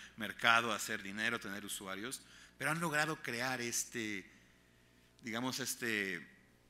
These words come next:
acuerdo, este estándar de cómo lanzar infraestructura en la nube. Un, un amigo mío, eh, Daniel, el fundador de Bitnami, habla de Kubernetes así,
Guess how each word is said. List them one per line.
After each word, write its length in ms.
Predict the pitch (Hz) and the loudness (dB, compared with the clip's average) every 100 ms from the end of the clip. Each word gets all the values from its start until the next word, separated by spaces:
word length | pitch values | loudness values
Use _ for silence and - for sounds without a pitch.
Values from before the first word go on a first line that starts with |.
| - | 2
acuerdo, 760 | 123 - 175 190 147 123 170 - - - - | 2 8 10 10 8 4 2 -6 -18 -20 -8
este 240 | 120 - | -2 -2
estándar 640 | 117 - 160 202 147 170 180 - - - - - | 2 6 8 8 6 4 -2 -14 -20 -20 -20 -10
de 220 | 120 - | -8 -4
cómo 260 | 202 247 226 | -2 2 4
lanzar 380 | 143 120 180 | 4 4 2
infraestructura 640 | 202 175 143 107 - 110 101 | 2 0 -4 -4 -6 -6 -4
en 60 | |
la 100 | 92 | -4
nube. 260 | 92 95 92 | -6 -6 -6
Un, 100 | 104 | -6
un 140 | 107 | -4
amigo 260 | 120 123 123 | -2 0 0
mío, 360 | 117 120 117 107 - - - - - | 2 2 0 -4 -14 -20 -20 -20 -8
eh, 160 | 113 110 | -4 0
Daniel, 440 | 110 117 139 139 | 2 6 10 10
el 80 | 127 | 8
fundador 360 | - 113 110 117 | 2 -2 0 2
de 60 | |
Bitnami, 520 | 117 104 120 135 139 127 | 0 4 6 6 4 2
habla 260 | 131 147 147 | 2 4 2
de 100 | 120 | 2
Kubernetes 440 | 117 113 117 127 | -2 -2 0 0
así, 280 | 117 208 | 2 2